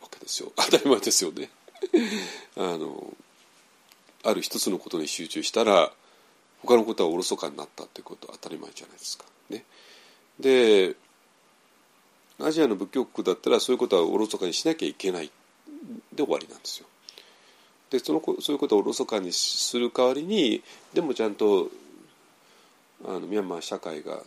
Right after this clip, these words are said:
タイの社会が、スリランカの社会があなたをサポートするよ。だからあなたはこういうことは、あの、気にしないでね。で、それで済んじゃうわけなんですよね。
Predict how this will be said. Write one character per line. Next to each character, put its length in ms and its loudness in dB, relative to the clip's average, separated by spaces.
タ 140 -10
イ 80 -10
の 140 -16
社 160 -8
会 180 -10
が、 100 -6
ス 140 -8
リ 60 -4
ラ 80 -4
ン 20 -12
カ 80 -12
の 60 -12
社 100 -6
会 160 -6
が 120 -2
あ 40 -4
な 100 -6
た 140 -10
を 160 -6
サ 220 -8
ポ 120 -6
ー 40 -4
ト 100 -18
す 220 -10
る 80 -6
よ。 180 -4
だ 140 -2
か 80 0
ら 80 0
あ 40 -2
な 100 -4
た 100 0
は 40 0
こ 100 0
う 20 2
い 20 -2
う 20 -2
こ 120 -4
と 80 -2
は、 120 -4
あ 160 -6
の、 320 -12
気 80 -10
に 80 -8
し 160 -10
な 100 -10
い 60 -12
で 120 -12
ね。 180 0
で、 140 -4
そ 140 -4
れ 80 -2
で 60 -4
済 160 -4
ん 40 -6
じ 80 -8
ゃ 40 -8
う 20 -20
わ 140 -20
け 80 -20
な 80 -16
ん 20 -18
で 140 -20
す 200 -12
よ 80 -14
ね。 140 -16